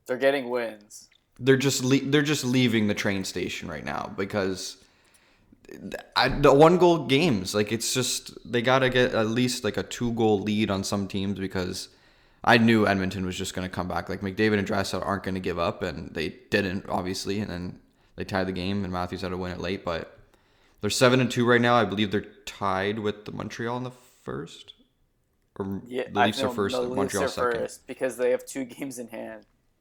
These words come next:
Speaker 1: I
Speaker 2: Yeah,
Speaker 1: think.
Speaker 2: I don't know how they have so many games, but, and then they have a
Speaker 1: Yeah.
Speaker 2: break next week, so it's, it's looking good in the Canadian division. It's really, really tight, but some teams are not falling off now because that's too early to say, but, like,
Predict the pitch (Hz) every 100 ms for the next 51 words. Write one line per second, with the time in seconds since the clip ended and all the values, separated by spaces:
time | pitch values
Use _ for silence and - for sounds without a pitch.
0 | _ _ _ _ _ _ - 107 90 90
1 | 95 104 87 92 95 95 - 95 92 -
2 | 92 - - 71 - 98 98 98 95 -
3 | 95 95 95 90 - 92 87 - 87 87
4 | 85 - _ _ _ _ _ _ 101 107
5 | - - - 117 - - 104 131 139 175
6 | 131 170 156 123 113 120 113 107 104 95
7 | 98 - 107 131 143 131 120 117 - 98
8 | 110 - 92 - 113 113 - 113 113 107
9 | 95 92 87 - _ _ _ 127 110 -
10 | - 92 90 85 85 90 87 78 82 90
11 | 90 82 - 104 90 90 90 - 92 90
12 | 78 78 80 -